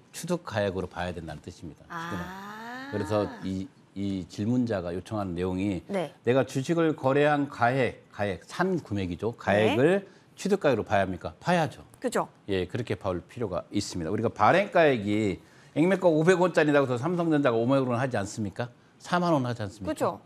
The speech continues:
Speaker 1: 어, 그래서 사만 원이 취득가액이 되겠죠.
Speaker 2: 음.
Speaker 1: 이렇게 보시면 될 것 같습니다.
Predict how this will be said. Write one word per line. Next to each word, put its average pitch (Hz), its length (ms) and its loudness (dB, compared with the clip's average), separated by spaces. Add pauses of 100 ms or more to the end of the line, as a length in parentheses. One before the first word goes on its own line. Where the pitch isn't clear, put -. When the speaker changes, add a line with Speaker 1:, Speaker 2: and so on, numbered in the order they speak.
Speaker 1:
어, 120 120 2
그래서 147 280 -2
사만 170 340 2
원이 135 240 2
취득가액이 104 460 -4
되겠죠. 80 400 -8
Speaker 2:
음. 190 560 -8
Speaker 1:
이렇게 110 180 -2
보시면 92 300 -6
될 95 100 -6
것 85 160 -6
같습니다. - 480 -12